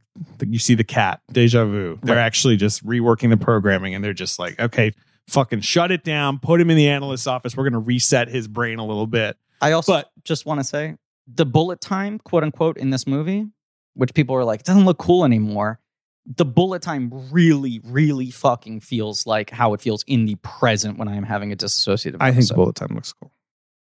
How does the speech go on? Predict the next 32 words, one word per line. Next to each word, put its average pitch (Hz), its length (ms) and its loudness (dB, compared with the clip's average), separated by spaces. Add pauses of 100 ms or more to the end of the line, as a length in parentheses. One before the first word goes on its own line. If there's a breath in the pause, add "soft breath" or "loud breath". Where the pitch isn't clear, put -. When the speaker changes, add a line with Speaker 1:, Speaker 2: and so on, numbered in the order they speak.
(100)
Speaker 1:
Um, 98 320 -4
Speaker 2:
But 107 100 6
Speaker 1:
but 127 40 6
we'll - 0 -
Speaker 2:
you 120 40 4
know 123 40 4
what 139 80 6
Speaker 1:
talk 233 80 2
Speaker 2:
I'm 202 60 2
Speaker 1:
about 185 40 -4
Speaker 2:
saying? 123 220 -4
Speaker 1:
it. - 40 -14
Speaker 2:
Where 170 140 4
it's - 160 0
like 151 220 0 (520)
Speaker 1:
I - 60 4
know 123 80 8
what 127 120 2
you're - 80 -8
saying. - 160 -16
I - 220 -8
Speaker 2:
Yeah. - 40 -2
Speaker 1:
hear 117 120 0
what 95 120 -6
you're - 80 -12
saying. - 180 -16 (160)
Speaker 2:
Yeah. - 160 -2 (160)
Speaker 1:
Um. 110 520 0 (920)
Anyway, 104 260 -4 (340)
uh, 104 480 0
shit. - 220 -10 (160)
I, 117 200 2